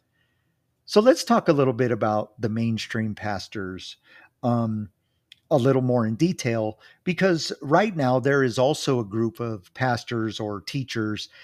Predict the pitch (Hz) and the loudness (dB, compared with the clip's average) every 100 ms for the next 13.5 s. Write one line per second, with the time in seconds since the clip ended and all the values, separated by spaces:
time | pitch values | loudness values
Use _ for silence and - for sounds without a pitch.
0 | - _ 143 143 131 - 156 147 135 - | -20 _ 0 0 0 0 2 0 -2 -2
1 | 127 120 - 131 - 147 139 - 107 95 | -2 -2 -4 -4 -2 0 0 -2 -4 -8
2 | - - 120 117 127 139 123 120 110 123 | -12 -6 -4 -2 0 -2 0 -2 -2 -2
3 | 123 113 110 107 - - 117 110 107 107 | -2 -4 -6 -8 -10 -8 -6 -6 -6 -6
4 | 107 110 - - _ _ - 110 104 107 | -8 -10 -20 -20 _ _ -8 -4 -4 -6
5 | 107 117 110 113 101 101 110 104 - 107 | -4 -2 -2 -2 -4 -6 -6 -6 -6 -6
6 | 101 - 107 107 98 143 147 110 107 - | -6 -8 -6 -6 -6 -2 0 0 -4 -6
7 | - - - - _ - 127 123 120 117 | -16 -20 -20 -20 _ -2 0 2 0 -4
8 | - _ _ _ _ - 127 135 139 143 | -8 _ _ _ _ -6 -2 2 2 2
9 | 151 - 185 - 117 110 - 110 156 131 | 0 2 2 2 -4 -4 -4 -4 -2 -2
10 | - - 160 117 120 - 117 - - 139 | -2 2 2 2 -6 -6 -8 -8 -10 -12
11 | - - 127 190 226 165 131 131 113 117 | -10 -4 2 2 4 2 2 -2 -2 -6
12 | 110 - 139 135 127 117 110 113 - 110 | -6 -4 0 0 -2 -6 -4 -4 -6 -6
13 | 104 113 117 120 110 | -4 -2 -2 -2 -4